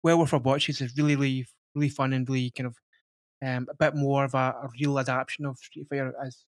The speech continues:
as it can be, I suppose. Also, the year before, we had a very different adaptation of Street Fighter.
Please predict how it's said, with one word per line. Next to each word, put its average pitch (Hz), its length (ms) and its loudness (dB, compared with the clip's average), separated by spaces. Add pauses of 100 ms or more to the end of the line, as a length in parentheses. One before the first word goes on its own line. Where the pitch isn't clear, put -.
(160)
as 139 160 -8
it - 240 -16
can 131 220 -6
be, 147 100 -4
I - 20 -2
suppose. 156 360 -4 (920)
Also, 190 540 4 (140)
the 151 80 -6
year 170 140 4
before, 143 560 2
we 143 80 2
had 139 500 0 (1040)
a - 60 2
very 180 260 4
different 151 500 -2
adaptation 143 520 -2
of 139 60 -8
Street 151 200 -8
Fighter. 143 280 -2